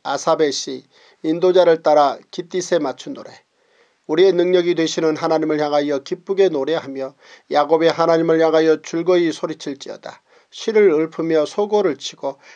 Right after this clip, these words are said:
아름다운 수금의 비파를 아우를지어다. 초하루와 보름과 우리의 명절의 나팔을 불지어다. 이는 이스라엘의 율례요 야곱의 하나님의 규례로다.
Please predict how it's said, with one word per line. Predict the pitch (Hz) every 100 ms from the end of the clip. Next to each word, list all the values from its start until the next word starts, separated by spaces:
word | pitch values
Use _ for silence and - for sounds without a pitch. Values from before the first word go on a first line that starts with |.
| _
아름다운 | 143 160 190 190 180 165
수금의 | 156 180 180 165
비파를 | - 170 165 165 165 -
아우를지어다. | 139 143 147 143 - - - - _ _ _
초하루와 | - 175 165 160 156 147 139
보름과 | 160 160 160 156 151
우리의 | 147 165 180 175
명절의 | 175 180 180 175
나팔을 | 165 156 - 160 147
불지어다. | - 139 147 123 127 127 _ - _
이는 | 147 160 156
이스라엘의 | 170 - 185 180 175 175 165
율례요 | 165 170 165 160 147
야곱의 | 151 156 170 185
하나님의 | 170 175 165 160 170 165
규례로다. | - 135 135 123 - -